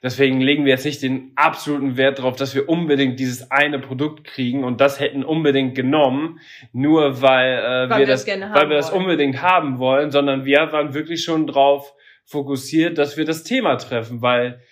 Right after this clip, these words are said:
Speaker 1: das war für uns eine viel größere Challenge und eine viel größere Herausforderung. Und das wollten wir dann auch unbedingt schaffen, das Thema perfekt zu treffen. Weißt du, was
Speaker 2: Ja,
Speaker 1: ich meine?
Speaker 2: genau.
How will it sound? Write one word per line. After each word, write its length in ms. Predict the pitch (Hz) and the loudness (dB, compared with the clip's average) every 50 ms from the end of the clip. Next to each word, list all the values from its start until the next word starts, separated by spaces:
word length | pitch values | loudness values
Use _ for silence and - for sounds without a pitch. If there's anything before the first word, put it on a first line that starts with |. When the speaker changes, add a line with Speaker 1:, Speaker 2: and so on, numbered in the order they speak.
| _ _ - | _ _ 0
Speaker 1:
das 180 | 147 165 160 | 0 0 2
war 120 | 170 165 165 | 2 2 2
für 180 | 165 - 165 | 2 0 0
uns 360 | 165 180 202 214 226 220 - | 2 4 4 2 2 0 -2
eine 120 | 180 160 156 | -2 -2 -2
viel 240 | 160 - 196 208 208 | -2 0 0 0 0
größere 460 | 208 190 202 220 196 185 151 139 151 | 2 2 2 2 2 0 -4 -4 -4
Challenge 580 | 143 - - 160 139 139 135 135 143 170 208 214 - - - | -6 -4 0 2 2 4 4 2 2 0 -2 -6 -8 -10 -8
und 100 | 147 143 143 | -6 -4 -4
eine 80 | 143 | -4
viel 200 | 139 143 170 160 | -2 -2 -2 -2
größere 300 | 160 165 202 214 208 165 139 | 0 0 0 0 2 2 2
Herausforderung. 1120 | 127 135 151 196 220 - - 143 131 123 120 120 117 120 123 123 127 139 170 196 202 - - _ _ _ _ _ _ _ - | 4 4 4 4 4 2 2 2 2 2 2 0 -2 0 0 2 2 2 0 -4 -8 -12 -18 _ _ _ _ _ _ _ -4
Und 160 | 123 135 131 | -2 0 0
das 160 | 139 135 120 | 0 2 4
wollten 220 | 170 220 - 190 | 4 4 4 2
wir 60 | 175 156 | 0 0
dann 180 | 147 151 156 | 2 2 2
auch 120 | 151 143 - | 0 0 0
unbedingt 420 | 190 196 175 165 151 147 143 139 | -2 0 0 2 2 2 0 -2
schaffen, 680 | - - 214 226 214 - 165 156 151 165 175 180 175 143 | -4 -2 -2 -2 -2 -2 -4 -4 -4 -4 -6 -6 -6 -6
das 200 | 147 143 - - | -6 -6 -6 -4
Thema 280 | 226 262 262 240 170 | -2 0 0 0 0
perfekt 460 | - - 131 - - 120 110 - - | 0 -2 -6 -8 -6 -8 -8 -8 -12
zu 100 | - 117 | -16 -16
treffen. 400 | 110 - - 123 113 113 113 110 | -14 -10 -8 -6 -6 -6 -8 -6
Weißt 220 | 110 113 117 120 143 | -4 -2 -2 -4 -4
du, 40 | 151 | -6
was 60 | 160 | -6
Speaker 2:
Ja, 120 | 202 208 202 | -4 -2 -2
Speaker 1:
ich 60 | 180 | -2
meine? 400 | 165 170 175 180 185 196 214 254 | -2 -4 -4 -4 -6 -6 -8 -8
Speaker 2:
genau. 420 | 247 220 214 214 214 208 196 190 | -8 -10 -10 -10 -10 -10 -12 -12